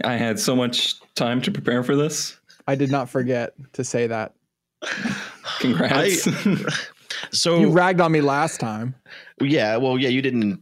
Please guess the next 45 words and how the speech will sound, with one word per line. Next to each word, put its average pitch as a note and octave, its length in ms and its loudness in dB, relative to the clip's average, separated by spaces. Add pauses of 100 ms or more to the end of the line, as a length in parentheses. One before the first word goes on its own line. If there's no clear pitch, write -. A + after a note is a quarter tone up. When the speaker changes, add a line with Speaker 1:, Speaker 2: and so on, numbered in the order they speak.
Speaker 3:
you A2+ 80 -4
didn't, G#2+ 260 0
you A2+ 80 -4
just, - 160 -8
like, F#2+ 120 -2
ignored G2 400 -2
Seth. G#2+ 280 -2 (540)
I'm C3+ 120 -2
sorry, F#2 280 0
I - 20 -2
did F2 140 -4
not, F2+ 260 -6 (460)
I, G2+ 240 -2 (480)
I C3 80 0
didn't, B2 420 0
I, E3 120 0
I A3+ 160 0
o-, F3 300 2
I G#3 140 0
overslept - 800 -2
today - 440 -6
for G2 140 -4
this. E2+ 240 -2
So - 100 -2
this D3 160 0
is B2 140 -4
my A2 220 0
fault F#2+ 380 -2
that G2 200 -2
you G2+ 180 -2
got F#2 360 -2
a G2 80 0
last G2 240 -2
minute F#2+ 180 -2
notification F#2 640 -4
to, - 120 -8 (180)
to G#2 80 -4
come F2 200 -4
and F2 100 -4
join F2 260 -2
us D#2 160 -2
for F2+ 120 -6
one D2+ 180 -6
thing. - 260 -10 (500)
Um, D2 400 -6